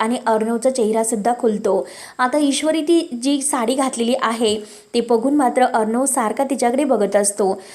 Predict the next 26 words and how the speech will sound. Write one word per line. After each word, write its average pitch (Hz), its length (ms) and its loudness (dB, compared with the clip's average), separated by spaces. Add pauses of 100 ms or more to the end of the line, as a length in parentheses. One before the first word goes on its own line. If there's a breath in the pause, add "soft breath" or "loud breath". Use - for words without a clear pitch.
(220 loud breath)
त्यानंतर 320 460 2
मात्र 277 320 0
आता 269 400 2
सगळेजण 247 520 2
मंदिरात 240 520 2
जायला 220 280 2
निघतात, 233 460 0 (460 loud breath)
परंतु 226 440 2
आता 233 220 0
होते 240 420 0
तर 262 100 2
काय, 220 300 -2 (420 loud breath)
कारण 302 300 2 (100)
आता 285 380 0 (120)
ईश्वरी, 277 540 2
लावण्या 240 480 2
आणि 240 360 0
अंजली 247 380 0
ह्या 294 140 2
तिघी 262 400 -2
सोबतच 220 520 2
असतात. 208 400 0 (480 loud breath)
परंतु 277 420 0
आता 254 240 0
देवकृपेने 277 640 0
मात्र 269 420 4